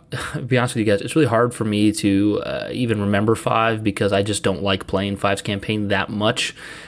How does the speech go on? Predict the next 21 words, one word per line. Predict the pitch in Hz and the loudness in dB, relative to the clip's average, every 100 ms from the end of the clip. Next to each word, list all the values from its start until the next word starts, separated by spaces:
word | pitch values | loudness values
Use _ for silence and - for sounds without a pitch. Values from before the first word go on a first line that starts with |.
| - | -6
I've | 104 | 0
only | 107 104 | 2 4
replayed | 104 104 104 104 | 4 4 2 2
it, | - | 0
like, | 104 95 | -4 -6
two | - 110 | -2 -2
or | |
three | 110 104 | 0 -2
times, | - 139 147 143 - - - - - | 2 2 2 0 -6 -20 -20 -20 -6
and | 123 117 | 0 2
I | 117 | 2
actually | 151 - 123 | 2 2 2
don't | 110 131 | 4 2
remember | 120 117 139 123 | 2 2 2 2
playing | 113 101 | 2 2
in | 98 | 0
Legendary. | 98 104 98 95 95 98 - _ _ _ | 0 -2 -2 0 0 -4 -14 _ _ _
I | 135 117 | -4 -4
just | 107 | -2
know | 113 110 | 0 2
that | 110 - | 2 -2